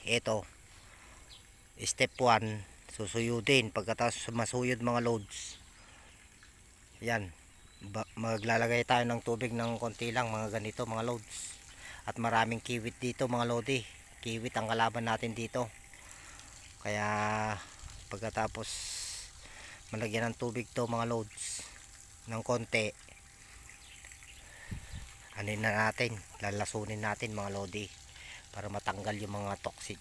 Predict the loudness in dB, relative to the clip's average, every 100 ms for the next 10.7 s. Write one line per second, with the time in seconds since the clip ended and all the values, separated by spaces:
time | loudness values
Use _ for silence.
0 | -4 -2 -2 -4 -6 -6 -6 -8 -8 -8
1 | -6 -4 -4 -6 -6 -6 -8 -6 -6 -6
2 | 0 2 2 0 -4 -4 -4 -6 -6 -4
3 | -4 -4 -2 -2 -2 -2 -6 -6 -6 -4
4 | -4 -4 -4 -4 -8 -16 -16 -16 -16 -18
5 | -18 -18 -18 -12 -4 -2 0 0 0 0
6 | -2 -2 -2 -2 -2 -2 -4 -8 -18 -20
7 | -20 -20 -20 -20 -20 -18 -18 -18 -18 -18
8 | -20 -20 -20 -20 -20 -20 -16 -8 -6 -6
9 | -6 -4 -4 -6 -6 -8 -8 -10 -8 -6
10 | -6 -4 -4 -6 -8 -10